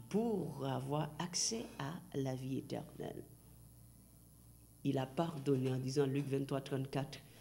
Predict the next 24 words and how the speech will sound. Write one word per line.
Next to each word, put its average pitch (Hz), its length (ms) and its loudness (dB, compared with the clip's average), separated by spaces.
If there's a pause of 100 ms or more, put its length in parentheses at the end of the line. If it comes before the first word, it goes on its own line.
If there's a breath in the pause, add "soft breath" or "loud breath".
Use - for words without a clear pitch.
(140 loud breath)
Pardonne 190 340 10
les 190 80 6
peurs 185 340 2 (240 loud breath)
à 151 120 10
un 151 60 10
père, 151 440 4 (560)
parce 151 180 4
qu'ils 196 220 2
ne 156 160 4
savent 135 420 -4
pas 208 140 -6
ce - 160 -6
qu'ils, 139 320 -6 (240 loud breath)
ce - 140 -4
qu'ils 151 240 -4
font. » 120 300 -8 (760)
Ils 214 500 6
ne 143 160 6
savent 127 540 0 (100)
pas 160 240 2 (640)
ce - 160 -4
qu'ils - 280 -4
font. - 280 -10 (680)
Pardonne-leur. 131 720 6